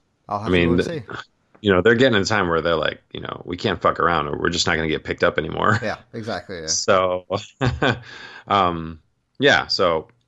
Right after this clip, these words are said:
Speaker 2: but the better Gotham, or no, so not
Speaker 1: The
Speaker 2: Gotham,
Speaker 1: better
Speaker 2: the better
Speaker 1: Gotham.
Speaker 2: Joker, the better Joker news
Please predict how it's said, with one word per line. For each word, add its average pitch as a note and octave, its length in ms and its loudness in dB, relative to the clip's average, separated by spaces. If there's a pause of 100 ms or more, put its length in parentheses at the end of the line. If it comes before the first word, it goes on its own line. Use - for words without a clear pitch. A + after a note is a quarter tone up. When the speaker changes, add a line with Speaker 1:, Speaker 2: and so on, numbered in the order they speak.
(240)
Speaker 2:
but A#2+ 140 0
the G#2 60 -6
better B2 540 2
Gotham, D#2+ 800 -4
or G2+ 80 -4
no, F#2+ 260 -2
so - 140 -8
not D#2 180 -4
Speaker 1:
The - 80 -4
Speaker 2:
Gotham, B2 180 -2
Speaker 1:
better B2+ 140 -2
Speaker 2:
the B2 60 -2
better B2 220 4
Speaker 1:
Gotham. F2+ 120 -8
Speaker 2:
Joker, B2 460 2 (240)
the G2 80 -6
better B2 220 4
Joker A#2 400 -2
news D#2+ 500 -8